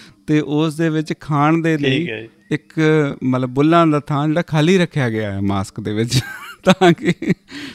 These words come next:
Speaker 1: ਪਕੌੜੇ
Speaker 2: ਅੱਛਾ ਜੀ।
Speaker 1: ਜਿਹੜੇ ਆ, ਪਕੌੜਿਆਂ ਨਾਲ ਵਿਤਕਰਾ ਨਾ ਹੋਵੇ,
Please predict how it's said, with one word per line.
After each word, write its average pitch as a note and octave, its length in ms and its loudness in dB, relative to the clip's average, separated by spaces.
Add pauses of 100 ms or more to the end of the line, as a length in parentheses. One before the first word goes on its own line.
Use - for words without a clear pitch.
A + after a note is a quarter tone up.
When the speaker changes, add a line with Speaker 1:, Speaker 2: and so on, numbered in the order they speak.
(140)
Speaker 1:
ਪਕੌੜੇ C3 400 0
Speaker 2:
ਅੱਛਾ C3+ 80 4
ਜੀ। A#2+ 80 4
Speaker 1:
ਜਿਹੜੇ C3 260 0
ਆ, C#3+ 60 -2
ਪਕੌੜਿਆਂ C3+ 540 0
ਨਾਲ C3 200 -2
ਵਿਤਕਰਾ B2 420 -6
ਨਾ B2 260 0
ਹੋਵੇ, G#2 360 -4